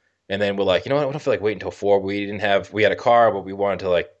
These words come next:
you know, change into our bathing suits. And if you get there at, you know,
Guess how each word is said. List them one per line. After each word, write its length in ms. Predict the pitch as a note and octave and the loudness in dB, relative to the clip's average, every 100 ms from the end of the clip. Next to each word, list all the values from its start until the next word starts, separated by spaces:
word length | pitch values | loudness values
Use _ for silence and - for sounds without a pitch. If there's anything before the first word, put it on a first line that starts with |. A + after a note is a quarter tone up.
| _ | _
you 80 | F#2 | -4
know, 120 | D#2 | -4
change 320 | - A2+ G#2+ | 0 0 0
into 140 | G2 G2+ | 2 2
our 100 | F2 | 4
bathing 260 | G#2 A2 | 4 2
suits. 380 | G2+ G#2+ G#2 - | 0 -2 -4 -4
And 180 | F2+ D#2+ _ _ _ _ | -10 -12 _ _ _ _
if 100 | - | -4
you 80 | C3 | 0
get 240 | C#3 - F3+ | 6 6 8
there 180 | B2 | 6
at, 160 | A#2 - | 6 2
you 80 | A#2 | -6
know, 240 | G2+ G2 | -4 -4